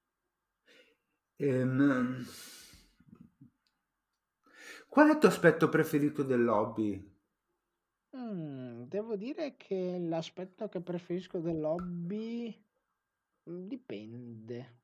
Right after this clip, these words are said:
Speaker 2: A volte
Speaker 1: In
Speaker 2: è
Speaker 1: eff-
Speaker 2: la compagnia. E comunque
Speaker 1: Eh, in eff-, comunque vorrei dire che questa domanda che ho appena fatto, questo hobby, ehm, presenta molti aspetti interessanti, giusto?
Speaker 2: Ah, sì, un'infinità, pre-,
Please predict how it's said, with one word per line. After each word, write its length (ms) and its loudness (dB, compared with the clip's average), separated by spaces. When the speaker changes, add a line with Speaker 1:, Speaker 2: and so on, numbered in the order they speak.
Speaker 2:
A 120 -4
volte 540 -2
Speaker 1:
In 100 4
Speaker 2:
è 40 6
Speaker 1:
eff- 20 4
Speaker 2:
la 160 2
compagnia. 680 -4
E 120 -16
comunque 380 -12
Speaker 1:
Eh, 200 6
in 120 2
eff-, 280 -2
comunque 480 6
vorrei 280 4
dire 400 4
che 460 4
questa 600 6
domanda 380 6
che 60 -6
ho 40 0
appena 240 4
fatto, 600 2
questo 580 4
hobby, 640 6
ehm, 840 0
presenta 840 6
molti 560 2
aspetti 680 2
interessanti, 1160 4
giusto? 640 2
Speaker 2:
Ah, 180 -2
sì, 160 -12
un'infinità, 720 -6
pre-, 180 -10